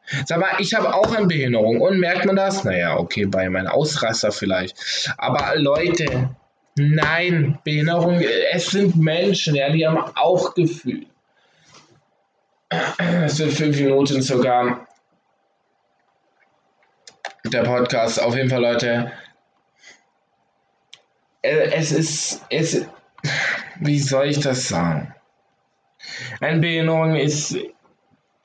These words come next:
wie die Behindertenschule, das sind einfach bloß Lehrer, die anders gelernt haben. Das sind wirklich ganz normale Schulen, nur dass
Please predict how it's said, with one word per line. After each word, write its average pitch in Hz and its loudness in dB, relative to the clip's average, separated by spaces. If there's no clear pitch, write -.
wie 165 2
die 196 2
Behindertenschule, 175 2
das - -2
sind 156 0
einfach 151 0
bloß 143 0
Lehrer, 123 0
die 139 0
anders 143 -2
gelernt 120 0
haben. 107 0
Das 117 0
sind 147 2
wirklich 175 0
ganz 180 -2
normale 139 2
Schulen, 156 2
nur 139 4
dass 131 0